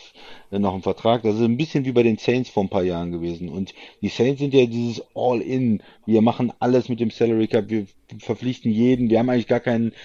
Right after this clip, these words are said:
Salary Cap und geben nochmal zwanzig Millionen aus. Das fällt ihnen natürlich jetzt, äh, auf die Füße. Aber da war ja das ganz klare Ziel, das so zu machen. Und sie waren ja auch drei Jahre in den Playoffs relativ erfolgreich, aber haben's nie in den Super Bowl geschafft.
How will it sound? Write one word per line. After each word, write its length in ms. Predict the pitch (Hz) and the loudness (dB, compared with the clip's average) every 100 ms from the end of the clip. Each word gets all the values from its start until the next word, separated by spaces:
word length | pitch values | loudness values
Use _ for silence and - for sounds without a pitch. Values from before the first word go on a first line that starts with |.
| - | -12
Salary 260 | - 123 120 | 2 6 6
Cap 220 | 113 117 | 4 2
und 120 | 113 | 2
geben 160 | 110 120 | 0 2
nochmal 220 | 113 110 | 2 2
zwanzig 300 | - 117 107 | 2 -2 -2
Millionen 420 | 107 104 98 90 | -2 0 0 -2
aus. 300 | 80 80 - - - - | -6 -10 -10 -20 -16 -6
Das 120 | 101 | -2
fällt 220 | - 120 | 2 2
ihnen 80 | 127 | 4
natürlich 320 | 113 107 113 | 0 0 0
jetzt, 320 | 113 107 - | 0 -2 -4
äh, 140 | 117 107 | 2 2
auf 200 | - 98 | 2 -4
die 120 | 98 | -8
Füße. 400 | - 127 - 160 120 _ _ _ _ _ _ - - | -10 -8 -4 -4 -4 _ _ _ _ _ _ -8 2
Aber 260 | 113 110 - - - | 6 6 4 -12 -10
da 180 | - 110 | 2 6
war 120 | 123 | 6
ja 80 | 117 | 6
das 180 | 113 107 | 4 2
ganz 220 | 120 113 | 0 -2
klare 320 | - 117 110 | 2 2 2
Ziel, 180 | 107 120 | 2 4
das 140 | 107 107 | 4 2
so 80 | |
zu 100 | 104 | -4
machen. 220 | 107 98 95 | -2 -2 -2
Und 100 | 95 | -2
sie 140 | 101 | -2
waren 180 | 101 123 | 0 -2
ja 120 | 117 | -2
auch 120 | 110 | -4
drei 240 | - 101 95 | -4 -2 -2
Jahre 460 | 92 92 95 104 - - - | -2 -2 -2 -2 -4 -20 -6
in 80 | 107 | -2
den 160 | 98 | -2
Playoffs 560 | - 95 98 104 - - | 0 0 0 -4 -6 -14
relativ 500 | 78 92 104 104 107 | -10 0 2 2 0
erfolgreich, 540 | 101 - 107 117 123 | -4 0 0 2 2
aber 200 | 117 113 | 2 2
haben's 240 | 113 113 120 | 2 0 -2
nie 80 | 127 | -2
in 60 | |
den 100 | 117 | -2
Super 240 | 117 147 101 | -2 -2 0
Bowl 180 | 87 | 0
geschafft. 320 | 87 82 85 | -4 -6 -10